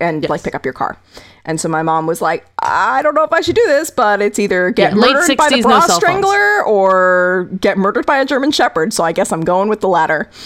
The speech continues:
Speaker 1: Um, it would have been easier, Mom, if you just didn't wear a bra. Um, but <laughs> so she goes to this woman's house.
Speaker 2: I think, I think he would have
Speaker 1: <laughs> Found a way?
Speaker 2: killed him regardless. I, I'm, I'm gonna wager a guess that that's not stopping him.
Speaker 1: I,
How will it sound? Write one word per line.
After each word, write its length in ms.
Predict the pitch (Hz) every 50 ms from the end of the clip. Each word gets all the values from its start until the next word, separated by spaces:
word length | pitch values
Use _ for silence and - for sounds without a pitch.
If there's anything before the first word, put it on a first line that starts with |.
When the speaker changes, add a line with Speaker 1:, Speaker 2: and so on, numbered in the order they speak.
| - - - - - - _
Speaker 1:
Um, 580 | - - 185 180 170 165 156 156 160 254 240 - _ _ _ _ _ _ _ _ -
it 120 | 175 170 180
would 160 | 196 247 262
have 80 | 277
been 100 | - 214
easier, 300 | 202 220 240 - 214 180
Mom, 180 | 175 175 170 180
if 100 | 214 -
you 60 | 190
just 220 | 175 - 180 - -
didn't 220 | 165 196 233 220
wear 180 | 139 151 147 165
a 40 |
bra. 340 | - 240 269 302 233 165 147 - - - - - - -
Um, 440 | - 214 208 202 196 190 196 196 208 - -
but 200 | - - 233 - -
<laughs> 20 |
so 600 | - - - - - - - - - - - - - - - - - - - -
she 200 | - - 349 277
goes 200 | 247 254 269 440
to 60 | - 403
this 200 | 330 453 - 302
woman's 260 | 277 277 254 240 -
house. 300 | - 240 240 233 - -
Speaker 2:
I 40 | -
think, 240 | 339 392 381 - - - -
I 100 | - 247
think 340 | 233 - - 359 370 359 359
he 220 | - - 339 320
would 240 | 285 247 269 277 262
have 220 | 262 240 214 196
Speaker 1:
<laughs> 420 | 180 165 - - 320 - - - -
Found 240 | - 320 269 254
a 60 | 254 233
way? 280 | 233 233 247 339 415 - - -
Speaker 2:
killed 320 | - - 277 269 269 226
him 180 | 254 247 233 226
regardless. 920 | 220 220 202 220 214 202 202 196 185 156 - 165 131 95 - - - - - -
I, 400 | - 202 214 202 196 202 208 208
I'm, 200 | 196 208 202 -
I'm 140 | 143 220 214
gonna 240 | 208 214 208 202 202
wager 380 | 214 233 262 254 220 247 240
a 80 | 226 214
guess 320 | 175 202 196 180 170 -
that 100 | - 175
that's 240 | 156 185 185 180 -
not 220 | 196 175 170 -
stopping 380 | - - 202 165 160 160 - 220
him. 160 | - 131 165 170 - -
Speaker 1:
I, 300 | 233 233 220 - 226 214